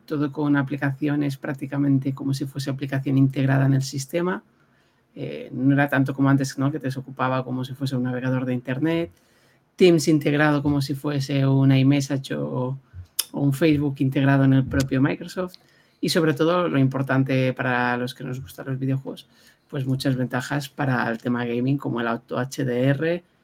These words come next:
y diferentes cosas que eso sí que van a repercutir, que necesitaremos un chip, que por ejemplo los Ryzen, la primera generación, es decir, la generación de los mil y algo, no va a estar dentro,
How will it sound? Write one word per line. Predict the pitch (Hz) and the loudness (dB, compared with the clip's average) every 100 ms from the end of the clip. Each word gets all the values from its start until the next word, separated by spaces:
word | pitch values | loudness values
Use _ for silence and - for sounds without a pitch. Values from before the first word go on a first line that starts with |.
| _ - | _ -2
y | 147 | 0
diferentes | 135 135 139 143 | 2 2 2 0
cosas | - 156 185 - | -2 -2 -2 -4
que | 160 | -4
eso | 160 | -2
sí | 156 | -4
que | 156 | -2
van | 156 151 | 0 2
a | 147 139 139 | 2 2 2
repercutir, | 135 139 139 - 139 156 147 | 2 -2 -4 -6 -4 -4 -2
que | 156 | -2
necesitaremos | 143 139 139 135 135 135 135 - _ _ _ _ - | -2 -2 -4 -4 0 2 0 -2 _ _ _ _ 2
un | 160 147 | 2 2
chip, | - 208 226 _ _ _ _ - | 0 0 -2 _ _ _ _ -8
que | 147 | -4
por | 147 | -2
ejemplo | 135 147 143 135 | 0 0 2 2
los | 131 131 | 2 2
Ryzen, | 151 151 143 131 123 - | 2 2 2 2 2 0
la | 123 | -4
primera | - 135 135 | -2 -2 0
generación, | 135 139 135 135 147 | 0 2 2 2 2
es | 147 | 0
decir, | 139 135 | -2 -4
la | 127 131 131 - | -2 -2 -4 -6
generación | 143 127 127 131 143 139 | -8 -6 -4 -2 0 2
de | 139 | 4
los | 135 135 | 2 2
mil | 147 151 147 | 2 4 2
y | 147 | 2
algo, | 147 147 131 131 _ _ _ _ | 0 0 -4 -6 _ _ _ _
no | 147 139 | 4 4
va | 135 | 4
a | |
estar | 135 147 | 2 0
dentro, | 170 180 165 190 226 | 0 0 0 -2 -4